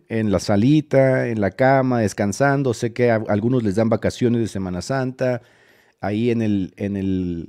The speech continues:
en el trabajo, si no les dieron vacaciones, en la casita, en el sofá, en la camita, ahí en el celular. Disfruten el live. Hoy vamos a aprender bastante. Así que, eh, este live lo vamos a iniciar en nombre del Padre, del Hijo y del Espíritu Santo. ¿Qué les parece?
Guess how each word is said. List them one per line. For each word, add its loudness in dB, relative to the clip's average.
en -6
el -4
trabajo, 0
si -10
no -8
les -6
dieron -6
vacaciones, -2
en -4
la -6
casita, -6
en -6
el -6
sofá, 0
en -2
la -2
camita, 0
ahí -2
en 0
el -4
celular. -2
Disfruten -2
el 4
live. 2
Hoy -2
vamos 0
a 0
aprender -2
bastante. -4
Así -2
que, 2
eh, -2
este -2
live 2
lo -4
vamos -2
a -4
iniciar -2
en 0
nombre 0
del 0
Padre, 2
del 2
Hijo -2
y 2
del -2
Espíritu -2
Santo. -2
¿Qué 0
les 0
parece? -2